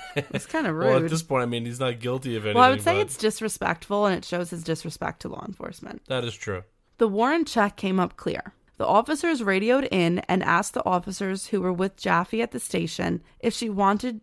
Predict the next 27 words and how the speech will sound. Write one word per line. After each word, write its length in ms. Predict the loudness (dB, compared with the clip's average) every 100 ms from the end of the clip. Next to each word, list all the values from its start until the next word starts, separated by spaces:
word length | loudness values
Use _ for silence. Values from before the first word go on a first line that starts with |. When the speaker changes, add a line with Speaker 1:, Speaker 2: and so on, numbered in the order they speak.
| _
Speaker 2:
him 260 | 0 2
arrested 460 | 2 2 0 -2 -6
for 100 | -6
trespassing. 800 | -2 -4 -4 -8 -8 -10 -10 -10 -14 _ _ _
She 160 | -6 -4
said 280 | 2 2 2
that 120 | -8
she 160 | -6
didn't 420 | -2 0 0 -2 -6 _ _
want 460 | -10 2 2 2 -2
to, 180 | -8 -10 -6
him 220 | -2 -2
to 100 | -2
be 140 | 0
arrested, 560 | 2 4 2 -2 -6 -6 -4
but 140 | -2
she 120 | -2
did 180 | 2 4
want 240 | 4 4
him 60 | 2
gone. 380 | 0 -2 -4 -10 _ _ _
And 120 | 0 0
because 400 | 0 0 0 -2
Davis 680 | 0 2 2 0 0 -10 -12
spoke 420 | -10 2 2 2
so 180 | -2 -4
coherently 960 | -2 -2 0 -2 -2 -2 -2 -2 -4